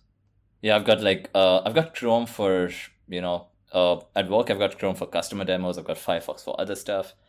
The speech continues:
Safari is, like, occasionally for help and support articles. But everything has a function,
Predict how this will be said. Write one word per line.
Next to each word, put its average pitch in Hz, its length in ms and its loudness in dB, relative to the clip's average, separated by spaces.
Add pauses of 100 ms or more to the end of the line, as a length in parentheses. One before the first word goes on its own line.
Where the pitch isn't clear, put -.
(340)
Safari 95 480 2
is, 87 100 -4
like, 82 140 -2
occasionally 80 480 -8
for 90 120 -10
help 76 220 -8 (360)
and 82 140 -10
support 82 280 -8
articles. 82 420 -10 (340)
But 113 100 -6
everything 117 360 -4
has 85 160 -4
a 85 60 -12
function, 85 400 -14